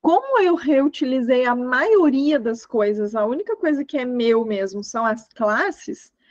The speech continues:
então no meu modelo só tem as classes. <laughs> Aí tem, eu criei a publisher,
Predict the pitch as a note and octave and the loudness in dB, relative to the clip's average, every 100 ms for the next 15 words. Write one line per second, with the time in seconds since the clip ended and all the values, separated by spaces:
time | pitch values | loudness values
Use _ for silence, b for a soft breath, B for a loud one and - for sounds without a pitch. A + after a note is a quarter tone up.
0 | b b b F4 F4 D#4 D#4 D4+ C#4+ D4+ | b b b -4 0 2 2 0 2 2
1 | B3+ C#4+ D#4 F#4 G#4 G4+ F4+ F4+ - B4 | 4 4 4 0 -2 0 0 0 0 4
2 | A4+ D#4+ - _ - E4+ - D#4+ - C#4 | 4 2 -8 _ -16 -14 -10 -10 -8 -12
3 | - - - _ _ - _ _ _ _ | -12 -14 -16 _ _ -20 _ _ _ _
4 | _ - - G#3 _ _ _ _ b b | _ -14 -12 -20 _ _ _ _ b b
5 | b b - C4+ C#4+ A#3 G#3 G#3 A3+ A3+ | b b 0 0 2 0 0 0 -2 0
6 | B3+ G3 G3 G#3 - C4+ D4+ A4 - C5 | -2 0 -2 -2 0 2 2 -2 -4 -2
7 | C#5+ | -2